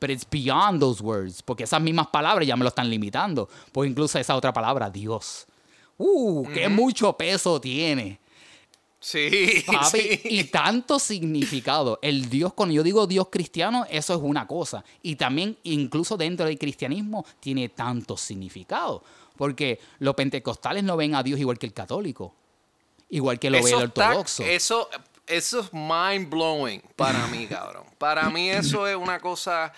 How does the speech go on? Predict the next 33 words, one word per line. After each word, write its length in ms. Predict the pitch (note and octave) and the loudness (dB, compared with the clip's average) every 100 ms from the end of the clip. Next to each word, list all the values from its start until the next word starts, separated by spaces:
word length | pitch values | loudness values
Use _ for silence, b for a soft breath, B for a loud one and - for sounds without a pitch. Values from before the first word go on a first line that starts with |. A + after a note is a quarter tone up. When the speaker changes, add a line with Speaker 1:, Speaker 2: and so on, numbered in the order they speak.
| B B | B B
Speaker 2:
cabrona. 880 | - C#3+ C3+ C#3 D#3+ F3+ F#3 F3+ E3 | 0 2 4 2 0 0 0 0 -2
Y 60 | C#3+ | -2
de 120 | C#3+ | -2
hecho 180 | D3+ E3 | -4 -6
yo 60 | C#3 | -6
estuve 220 | D#3+ D#3+ | -4 -2
hablando 640 | E3+ F3 E3+ E3+ E3 - B B B B | -2 -2 -4 -4 -6 -8 B B B B
de 140 | C3+ | -8
eso 180 | C#3+ E3 | -4 -4
hace 160 | D3+ E3 | -4 -6
poco 240 | D#3+ D#3+ | -6 -6
con 120 | D#3 D#3 | -4 -2
otras 200 | D#3+ D#3 | -2 -2
amistades 720 | D3+ - D#3+ D#3 D#3+ D#3 C#3+ | -4 -4 -2 0 0 -2 -4
y 280 | C3+ B2 - B B B B | -6 -8 -14 B B B B
es 120 | C3+ | -8
que 180 | - G3 | -4 -4
no 140 | E3+ | -2
lo, 200 | E3+ D#3+ C#3+ | -4 -6 -6
no 180 | C#3+ D#3 | -6 -6
lo 140 | D#3 | -6
puedo 180 | D3+ C#3+ | -4 -6
entender. 480 | B2+ A2+ G#2 F2+ _ _ | -8 -14 -14 -18 _ _
O 40 | - | -6
sea, 160 | C#3 C3 | -6 -4
no, 140 | C#3+ | -6
no 60 | D#3 | -8
entiendo. 360 | - F3 E3+ - | -8 -8 -8 -12
O 20 | |
sea, 200 | - F3 D3 D3 _ - | -8 -6 -8 -12 _ -8
es 100 | C#3 | -4
lo 160 | F3+ D#3+ | -4 -4
mismo. 420 | E3 A3 A#2+ | -6 -8 -10